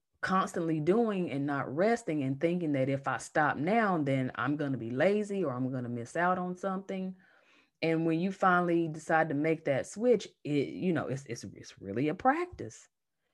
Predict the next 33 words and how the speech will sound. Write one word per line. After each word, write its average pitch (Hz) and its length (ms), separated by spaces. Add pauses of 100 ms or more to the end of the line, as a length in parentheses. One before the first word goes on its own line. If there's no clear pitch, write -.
It's, 147 200
it's 147 160
really 196 600
a - 140
practice 208 640
to 156 460
change 180 440
that, 147 440 (120)
that 139 240
behavior. 123 600 (1160)
And, 147 640 (100)
um, 143 540 (1500)
mm, 165 300 (260)
another 196 300
thing 190 220
that 156 140
was, 160 280
that 156 200
was 151 120
coming 156 340
up 156 140
as 143 200
you 143 100
were 131 120
speaking 139 380
about 135 320
your 196 160
experience 139 800
is, 139 400 (1040)
you 170 80
know, 165 140
we 185 140
project 143 760